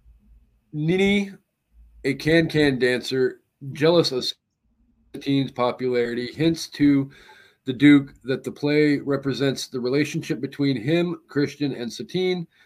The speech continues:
Enraged, the Duke demands that the show ends, ends with the courtesan marrying the Maharaja instead of Christian's ending where she marries the sitar player.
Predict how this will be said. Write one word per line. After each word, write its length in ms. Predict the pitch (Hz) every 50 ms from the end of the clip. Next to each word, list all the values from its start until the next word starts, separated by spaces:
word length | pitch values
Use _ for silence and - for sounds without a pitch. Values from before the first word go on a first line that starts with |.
| _ _ _ _ - _ _ -
Enraged, 680 | 135 131 131 139 160 170 175 175 175 160 - - _ -
the 100 | 135 143
Duke 240 | 135 - 151 147 147 - _ _ -
demands 560 | - 147 135 135 135 135 131 131 131 123 110 -
that 120 | 120 110
the 80 | - 113
show 280 | - - 151 147 147 135
ends, 400 | - 143 147 147 143 139 117 120 - - _ _ _ _ _ _ _ _ _ _ -
ends 380 | 147 151 160 165 175 160 131 - -
with 380 | 147 143 151 147 135 139 - _ _
the 120 | - 135
courtesan 800 | 135 - 151 160 165 160 - - 165 160 160 160 160 156 147 143 _ _ _ _ _ _ _ _ _ -
marrying 460 | 131 143 156 165 170 170 170 170 170
the 80 | 160 151
Maharaja 640 | 143 143 143 135 139 139 135 135 131 131 113 123
instead 540 | 135 127 127 131 113 - - - 147 143 135
of 160 | 131 123 113
Christian's 520 | - - 147 143 139 - 143 139 131 - - _ _ _ _ _ _ _ -
ending 540 | 143 147 143 143 135 143 143 139 135 135 120
where 480 | 127 131 127 123 120 120 120 120 120 _ _ _ _ _
she 180 | - - - 131
marries 460 | 127 127 120 120 120 120 113 98 -
the 120 | - 123 113
sitar 400 | - 131 127 127 127 123 110 95
player. 440 | - 101 98 98 101 95 80 73